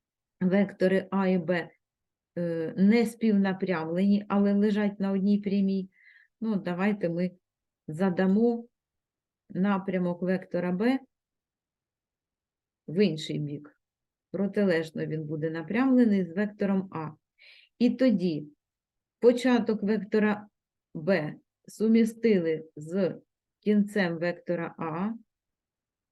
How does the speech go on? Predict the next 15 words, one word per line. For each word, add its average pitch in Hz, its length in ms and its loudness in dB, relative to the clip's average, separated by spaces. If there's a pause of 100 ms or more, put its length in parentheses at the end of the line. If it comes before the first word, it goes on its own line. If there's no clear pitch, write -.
(500)
провели 180 460 0
далі 160 540 -6 (600)
вектор 185 500 -4
Б, 180 320 -4 (520)
продовжили. 175 800 -4 (640)
От. 180 340 -2 (960)
І 180 400 0 (180)
вектор, 180 580 0
який 214 560 2
буде 196 420 0
напрямлений 175 1040 -2 (400)
від 170 500 2 (1200)
початку 202 680 2
вектора 190 640 2
А 165 280 0